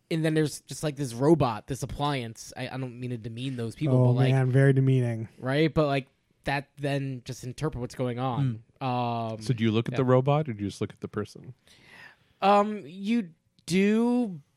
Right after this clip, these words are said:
Speaker 1: but basically, like, your, uh, n-,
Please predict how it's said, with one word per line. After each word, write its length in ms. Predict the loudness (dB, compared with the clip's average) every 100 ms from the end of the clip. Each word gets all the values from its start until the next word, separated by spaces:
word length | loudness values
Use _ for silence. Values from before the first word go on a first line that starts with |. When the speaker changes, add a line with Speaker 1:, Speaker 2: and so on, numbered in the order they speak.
| 6
Speaker 1:
but 540 | 8 10 8 6 4 0 _ -16 -16 -4
basically, 580 | 2 2 2 -6 -4 2
like, 280 | 4 4 2
your, 840 | 2 4 4 4 2 0 -2 -6 -10
uh, 240 | -6 -4 -4
n-, 320 | -8 -14 -14